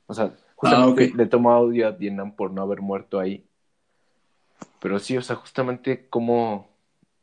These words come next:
Speaker 1: o sea, cómo te llega esta, o sea, cómo llega esta conciliación de, de que en realidad el Teniente Dan logra esta paz y puede aceptar el hecho de que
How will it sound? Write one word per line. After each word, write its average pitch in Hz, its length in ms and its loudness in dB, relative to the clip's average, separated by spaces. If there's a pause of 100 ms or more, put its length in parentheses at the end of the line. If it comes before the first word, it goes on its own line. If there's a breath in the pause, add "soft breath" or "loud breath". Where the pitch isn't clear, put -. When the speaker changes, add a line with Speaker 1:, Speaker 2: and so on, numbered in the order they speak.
(400)
Speaker 1:
o - 40 -18
sea, 110 140 -10
cómo 117 260 -2
te 120 140 -2
llega 104 180 2
esta, 101 480 -4
o 104 80 -12
sea, 98 180 -8 (200)
cómo 117 480 -2 (720)
llega 107 180 2
esta 113 220 -8
conciliación 98 760 -6
de, 87 380 -6 (880)
de 98 120 -6
que 90 640 -4 (100)
en 95 160 -8
realidad 92 560 -4 (380)
el - 160 -14
Teniente 98 460 -6
Dan 98 360 -8
logra 98 320 -4
esta - 280 -12
paz - 360 -8 (720)
y - 100 -18
puede 95 260 -6
aceptar 92 500 -8
el 87 160 -6
hecho 87 320 -8
de 85 180 -10
que 67 440 -12